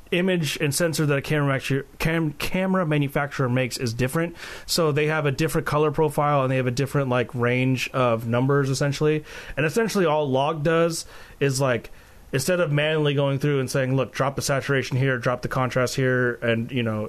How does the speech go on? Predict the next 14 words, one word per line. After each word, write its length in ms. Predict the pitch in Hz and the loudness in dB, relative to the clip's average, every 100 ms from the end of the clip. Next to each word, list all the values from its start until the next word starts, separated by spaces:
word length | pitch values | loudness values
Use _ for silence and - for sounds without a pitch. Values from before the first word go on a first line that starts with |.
| - | -6
like, 160 | 117 110 | -6 -2
eh, 100 | 160 | -2
on 200 | 156 156 | 0 -2
Canon, 320 | 147 185 185 | 0 0 0
for 100 | 170 | 0
example, 340 | 151 143 135 139 | 0 0 0 -2
you 80 | 131 | 0
can 140 | 135 | 0
drop 240 | 135 131 | 0 0
it 80 | 127 | -2
to, 60 | 127 | -2
like, 120 | 123 | 0
negative 360 | 127 127 123 - | 0 0 -2 0
three. 280 | 123 107 | 0 0